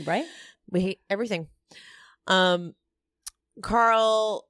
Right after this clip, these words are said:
Speaker 2: I mean, Luke was like, "I just wanna point out that you guys have never looked better."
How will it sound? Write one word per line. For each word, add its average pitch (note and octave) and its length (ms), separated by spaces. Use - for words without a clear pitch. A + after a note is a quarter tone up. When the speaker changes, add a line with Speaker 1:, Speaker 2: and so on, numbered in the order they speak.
Speaker 2:
I G#3 60
mean, G3+ 240
Luke A3 380
was G#3+ 200
like, G3+ 220
"I A3+ 100
just D4 160
wanna D4 160
point C4 260
out A#3 200
that A3+ 220
you A3 120
guys A#3+ 360
have A3 140
never F3+ 380
looked E3 400
better." C#2+ 420